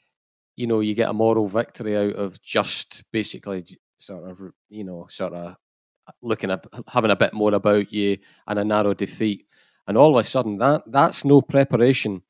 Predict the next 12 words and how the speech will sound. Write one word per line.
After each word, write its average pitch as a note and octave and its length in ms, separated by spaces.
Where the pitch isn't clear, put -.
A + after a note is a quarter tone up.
for G2+ 320
the, F#2+ 520
the F#2+ 120
pressure A#2+ 340
to G2+ 160
get F#2+ 220
absolutely A2+ 1120
cranked A2+ 460
up - 160
to A2+ 120
the G2 80
max G#2+ 640